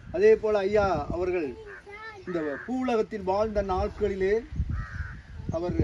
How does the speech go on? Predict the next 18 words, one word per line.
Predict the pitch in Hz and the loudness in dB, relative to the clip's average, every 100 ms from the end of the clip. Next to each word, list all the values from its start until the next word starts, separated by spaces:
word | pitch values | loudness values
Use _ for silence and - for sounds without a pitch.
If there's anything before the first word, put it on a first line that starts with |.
| - - - 175 | 0 -2 -6 0
இறைவனுக்குள்ளாக | 226 233 233 226 226 220 214 - | 0 0 -4 0 4 4 2 -2
தெரிந்து | 202 220 220 | -4 -4 -4
கொள்ளப்பட்டு, | 202 202 196 196 180 - 233 240 - - 392 - - 403 440 - - | -2 -2 -2 -4 -6 -6 -6 -8 -14 -16 -14 -12 -8 -8 -10 -16 -8
இறைவனை | 180 226 226 220 202 | -2 2 2 2 0
அறிந்தவராக | 202 220 214 208 208 208 | 0 2 2 2 2 0
இறைவனுக்குள்ளாக | 208 208 202 196 190 196 196 185 | 0 0 0 -2 -6 -4 -4 -2
வாழ்ந்தார். | 175 180 180 240 196 - 370 403 415 - - - - - - - - - - 156 | -2 0 0 -2 -2 -4 -12 -16 -16 -14 -10 -10 -8 -10 -10 -10 -10 -14 -12 -6
அவர் | 165 156 - - - - - - - - - - | -2 -2 -4 -16 -20 -20 -20 -18 -20 -20 -20 -14
தன்னுடைய | 202 220 226 - | -6 0 0 2
காலங்கள் | 220 269 285 277 262 | 2 2 2 0 0
வந்த | 240 233 233 | 0 0 0
பொழுது | 208 214 226 240 | 4 4 6 6
அவர் | 208 185 151 - - | 6 4 0 -10 -8
உலகத்தை | 180 233 240 226 226 214 | 0 2 2 2 4 4
விட்டு | 208 233 196 | 4 0 -2
கடந்து | 196 208 214 208 | -2 -2 -2 -2
செல்லக்கூடியதாக | 196 190 185 180 175 175 | -2 -2 2 4 4 2
இருந்தது. | 160 160 165 151 165 | 0 -2 2 2 2